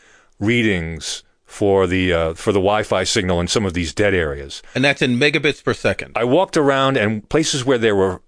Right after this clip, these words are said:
Speaker 1: it was at forty, was now at seven hundred and fifty. I mean, there, the,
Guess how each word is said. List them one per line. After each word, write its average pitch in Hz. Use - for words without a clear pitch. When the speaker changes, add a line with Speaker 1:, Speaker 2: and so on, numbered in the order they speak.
Speaker 1:
it 104
was 95
at 107
forty, 139
was 123
now 104
at 92
seven 143
hundred 120
and 98
fifty. -
I 117
mean, 120
there, 139
the, 117